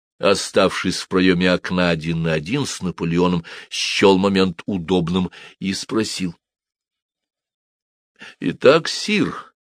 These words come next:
что же мы станем делать с бедным юношей, который три года ждёт в подземелье аббатства решения своей участи?» «С каким бедным юношей?» «С графом Сент-Эрмином».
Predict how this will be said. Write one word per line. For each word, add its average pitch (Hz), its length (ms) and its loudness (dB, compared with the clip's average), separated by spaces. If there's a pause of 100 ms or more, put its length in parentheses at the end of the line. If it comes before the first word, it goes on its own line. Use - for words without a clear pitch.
(420)
что - 280 -2
же 113 140 2
мы 165 100 2
станем 196 420 4
делать 196 320 8
с 156 100 -6
бедным 190 500 6
юношей, 90 640 2
который 92 340 2
три 95 260 0
года 98 360 6
ждёт 117 320 0
в - 80 -14
подземелье 165 760 2
аббатства 131 600 2
решения 95 580 0
своей 98 420 -2
участи?» - 680 -8 (1200)
«С - 160 -14
каким 160 520 0
бедным 80 340 4
юношей?» 78 500 -4 (640)
«С 85 140 -12
графом 85 560 2
Сент-Эрмином». 87 1000 0